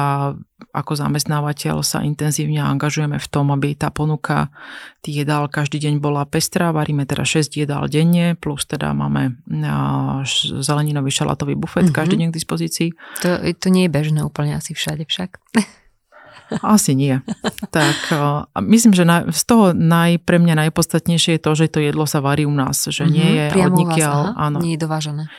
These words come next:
Speaker 1: Nie je dovážané,
Speaker 2: Mhm.
Speaker 1: čiže je v ten deň navarené čerstvé a v-,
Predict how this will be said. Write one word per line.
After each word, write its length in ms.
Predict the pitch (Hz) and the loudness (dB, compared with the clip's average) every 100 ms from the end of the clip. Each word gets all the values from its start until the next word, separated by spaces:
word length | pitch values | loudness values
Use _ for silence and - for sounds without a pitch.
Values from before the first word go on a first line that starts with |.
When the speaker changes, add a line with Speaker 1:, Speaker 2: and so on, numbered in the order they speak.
| - | -14
Speaker 1:
Nie 160 | - 170 | -2 0
je 80 | 151 | 2
dovážané, 560 | 151 170 175 185 190 190 | 2 2 4 4 4 4
Speaker 2:
Mhm. 100 | 165 | 2
Speaker 1:
čiže 240 | 170 175 151 | 2 2 2
je 140 | 151 160 | 2 0
v 100 | - | 0
ten 220 | 160 160 | 0 2
deň 160 | 160 151 | 2 0
navarené 480 | 143 147 160 156 143 | 0 0 0 -2 -4
čerstvé 540 | 143 151 - 175 170 | -4 -4 -4 -2 0
a 120 | 165 160 151 | -2 -2 -6
v-, 180 | 143 | -10